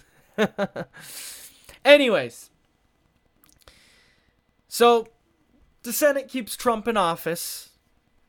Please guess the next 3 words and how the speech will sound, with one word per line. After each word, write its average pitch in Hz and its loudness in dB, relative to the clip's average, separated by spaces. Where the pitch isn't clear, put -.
Great. 175 -4
Woohoo. 160 -6
Huh. 104 -20